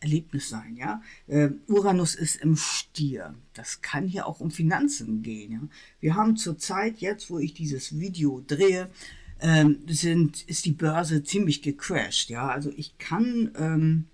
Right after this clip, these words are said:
empfehlen, was ich auch selbst gemacht habe, hier jetzt zu investieren. Aber bitte immer schauen,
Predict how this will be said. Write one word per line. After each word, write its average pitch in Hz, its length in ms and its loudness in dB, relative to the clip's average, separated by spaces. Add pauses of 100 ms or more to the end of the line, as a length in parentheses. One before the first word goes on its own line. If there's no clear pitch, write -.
(1200)
empfehlen, 180 760 2
was 143 160 -2
ich - 220 -8
auch - 180 -12
selbst 131 340 -6
gemacht 143 380 4
habe, 143 160 -6
hier 160 200 2
jetzt 131 280 -4
zu - 140 -8
investieren. 151 720 -2
Aber 147 180 -2
bitte 202 320 -2
immer 156 340 0
schauen, 147 440 2